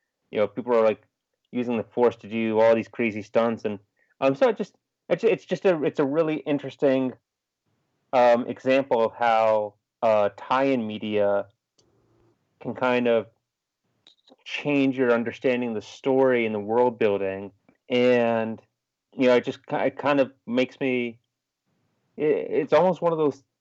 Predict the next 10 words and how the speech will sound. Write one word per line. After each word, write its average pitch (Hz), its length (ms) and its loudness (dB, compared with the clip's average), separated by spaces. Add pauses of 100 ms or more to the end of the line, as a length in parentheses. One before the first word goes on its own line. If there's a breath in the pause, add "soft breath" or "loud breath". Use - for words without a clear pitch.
(420)
far 147 160 6
dreaming, 170 280 -2
it 143 60 4
almost 139 240 2
seems 151 180 -6
like 135 120 -4
one 131 100 2
of 131 60 -2
those 131 220 0
powers 156 800 0